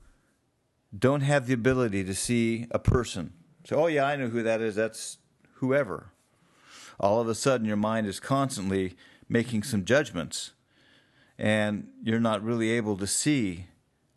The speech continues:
really what's there. You see the person, and that's already colored your ability to perceive the truth. So we have these glasses on,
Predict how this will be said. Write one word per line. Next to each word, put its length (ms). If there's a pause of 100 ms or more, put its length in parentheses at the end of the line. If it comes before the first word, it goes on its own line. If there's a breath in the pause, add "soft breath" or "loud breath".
(1160)
really 320
what's 280
there. 480 (340)
You 160
see 180
the 100
person, 540
and 260
that's 180
already 280
colored 480
your 120
ability 480
to 140
perceive 640 (440 soft breath)
the 100
truth. 580 (3000 loud breath)
So 240
we 200
have 180
these 160
glasses 600
on, 400